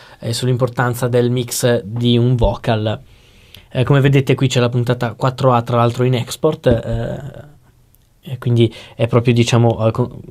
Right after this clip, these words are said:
conseguente alla quattro A. Eh, tenendo corto, i miei, eh, plugin preferiti sono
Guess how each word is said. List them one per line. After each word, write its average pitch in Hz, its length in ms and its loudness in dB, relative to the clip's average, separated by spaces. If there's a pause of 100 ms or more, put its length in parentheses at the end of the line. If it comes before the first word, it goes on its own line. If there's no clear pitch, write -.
conseguente 131 680 4
alla 113 420 -2
quattro 120 480 -2
A. 110 200 -6 (1900)
Eh, 143 260 4
tenendo 196 300 4
corto, 160 300 4
i 151 60 6
miei, 180 400 6
eh, 131 440 6
plugin 143 320 4
preferiti 147 460 4
sono 113 560 2